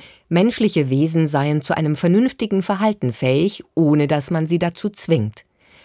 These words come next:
Es ist wirklich eine sehr einfache Vorstellung. Aber es ist eine Vorstellung, die die Reichen und Mächtigen schon immer für extrem gefährlich gehalten haben.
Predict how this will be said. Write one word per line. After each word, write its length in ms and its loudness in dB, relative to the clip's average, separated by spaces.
Es 140 -8
ist 160 -6
wirklich 360 -2
eine 180 0
sehr 240 0
einfache 460 -2
Vorstellung. 720 -6
Aber 240 0
es 160 -2
ist 240 -4
eine 220 0
Vorstellung, 760 -2
die 140 -2
die 140 -4
Reichen 500 -2
und 200 -6
Mächtigen 580 -2
schon 240 -2
immer 300 0
für 180 -2
extrem 480 -2
gefährlich 580 0
gehalten 520 -4
haben. 260 -4